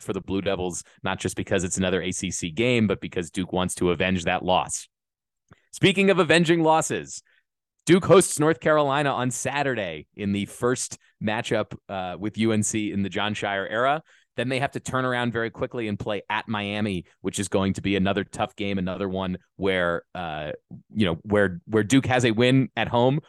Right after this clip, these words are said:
but it was a, it was a tight competitive game. So that game in Coral Gables will be tough.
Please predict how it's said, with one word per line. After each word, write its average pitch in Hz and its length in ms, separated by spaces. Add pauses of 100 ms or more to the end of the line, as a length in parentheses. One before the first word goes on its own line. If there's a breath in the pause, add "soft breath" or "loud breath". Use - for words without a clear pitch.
(140 soft breath)
but 101 240
it 117 120
was 104 280
a, 92 240
it 110 80
was 107 160
a 98 60
tight 101 300
competitive 95 520
game. 98 240
So 90 120
that 110 220
game 117 160
in 110 80
Coral 101 240
Gables 123 380
will 123 80
be 113 100
tough. - 320